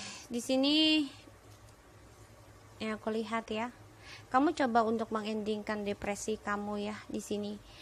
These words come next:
Walaupun kamu terkadang stres memikirkan kesendirian kamu, kamu kangen ya, tapi kamu coba untuk endingkan depresi kamu di sini dengan membahagiakan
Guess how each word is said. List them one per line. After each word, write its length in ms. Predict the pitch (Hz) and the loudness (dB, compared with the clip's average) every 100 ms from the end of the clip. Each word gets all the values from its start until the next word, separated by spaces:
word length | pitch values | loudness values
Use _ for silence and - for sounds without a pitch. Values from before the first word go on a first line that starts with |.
| - - | -18 -8
Walaupun 480 | - 214 208 226 220 | -2 -2 0 -4 0
kamu 260 | 208 214 | 0 0
terkadang 540 | 214 202 - 208 208 208 | -6 -6 -2 -2 -2 -6
stres 560 | 214 208 208 214 - | -8 -6 -6 -4 -6
memikirkan 880 | 220 208 208 - 208 - 220 214 214 208 | -6 -4 -6 -4 -6 -4 -4 -4 -4 -8
kesendirian 720 | 220 214 214 208 208 208 208 | -8 -6 -4 -2 0 -2 -4
kamu, 580 | - 208 208 220 220 220 - - - - | -4 -4 -2 -2 -2 -4 -8 -18 -20 -12
kamu 240 | 220 214 208 | -6 -4 -2
kangen 720 | 202 202 208 214 220 220 220 214 | 0 0 0 -2 -2 -2 -2 -2
ya, 320 | 220 226 294 - - - | 0 2 0 -4 -20 -12
tapi 240 | - 214 220 | -10 -4 -2
kamu 320 | 208 208 208 | -2 -4 -4
coba 320 | 214 196 202 | -4 -2 0
untuk 240 | 214 208 208 | -2 -4 -6
endingkan 580 | 214 214 208 208 208 | -4 -2 -4 -4 -4
depresi 540 | 208 202 214 208 220 214 | -4 -4 -4 -4 -4 -2
kamu 320 | 202 208 202 | -4 -4 -4
di 80 | 202 | -4
sini 400 | - 208 208 233 262 262 - - - | -4 -4 0 0 0 -2 -8 -18 -18
dengan 340 | - 208 220 220 | -8 -6 -2 -2
membahagiakan 1300 | 208 208 208 202 202 190 202 196 - 214 214 220 220 | -2 -2 -2 -2 -4 -2 -2 -2 -4 -2 -2 -6 -8